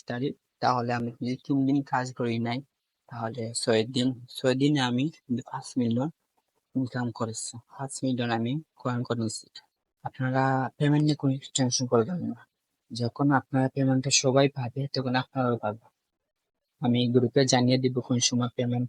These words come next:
পাবেন না পাবেন। আর আপনারা আমার কাছে সেল দিয়েও, পেমেন্ট পাওয়ার পর, ডলারটা পাওয়ার পর আমার কাছে সেল দিয়েও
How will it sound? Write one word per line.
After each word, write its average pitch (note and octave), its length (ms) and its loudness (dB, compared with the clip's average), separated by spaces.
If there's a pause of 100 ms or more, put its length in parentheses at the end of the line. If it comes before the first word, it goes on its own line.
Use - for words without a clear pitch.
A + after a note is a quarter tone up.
পাবেন A#2+ 380 0
না B2 180 -2
পাবেন। A#2+ 380 -4 (720)
আর A2 320 0 (340)
আপনারা B2 460 2 (420)
আমার B2+ 220 4
কাছে C3 220 4
সেল B2+ 340 2
দিয়েও, C3+ 240 6 (160)
পেমেন্ট C3 340 -2
পাওয়ার B2+ 200 6
পর, - 140 -2
ডলারটা B2 400 0
পাওয়ার B2+ 240 2
পর - 160 -10
আমার C3 200 -2
কাছে - 220 -2
সেল A#2 340 0
দিয়েও C3+ 260 0